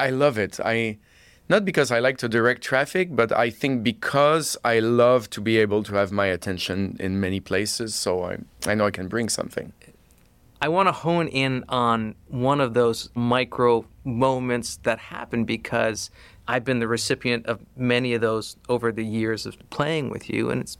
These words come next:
Speaker 2: pretty amazing. I could be sitting around for ten minutes waiting to play, and I know exactly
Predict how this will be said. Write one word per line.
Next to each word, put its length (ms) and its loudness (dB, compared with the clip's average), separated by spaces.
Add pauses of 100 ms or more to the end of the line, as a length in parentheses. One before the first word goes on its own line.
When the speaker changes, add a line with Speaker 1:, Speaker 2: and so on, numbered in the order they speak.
Speaker 2:
pretty 240 -2
amazing. 640 0 (500)
I 80 -4
could 120 -12
be 80 -2
sitting 340 0
around 400 0
for 80 -4
ten 420 -4
minutes 420 -6 (180)
waiting 440 0
to 100 -6
play, 400 -6 (220)
and 120 -2
I 120 0
know 240 2
exactly 760 -2